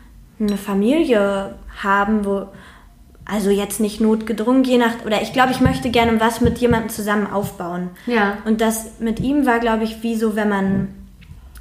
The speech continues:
Speaker 1: zu jemandem hinzieht in die Wohnung, dann bist du bei dem,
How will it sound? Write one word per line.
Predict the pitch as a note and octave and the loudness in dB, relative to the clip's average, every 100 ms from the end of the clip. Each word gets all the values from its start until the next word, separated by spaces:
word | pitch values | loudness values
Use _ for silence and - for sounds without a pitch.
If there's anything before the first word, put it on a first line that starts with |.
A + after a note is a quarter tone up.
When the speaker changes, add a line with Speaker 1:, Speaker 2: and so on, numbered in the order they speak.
| - - - | -20 -20 -16
Speaker 1:
zu | - C#4 | -4 0
jemandem | A#3+ A3+ G#3+ G#3+ G#3 | 2 4 2 -2 0
hinzieht | A#3+ B3+ B3+ - F3+ - | 2 2 0 -6 -8 -2
in | A3+ A3+ | 2 2
die | G#3 | 2
Wohnung, | F#3 F#3 F#3 F#3 F#3+ | -2 -6 -6 -8 -8
dann | G#3 G#3 | -4 0
bist | C4 - | 0 0
du | A#3+ | 0
bei | F3+ F#3 | 0 0
dem, | G3 A3+ C4 - | 0 0 0 -4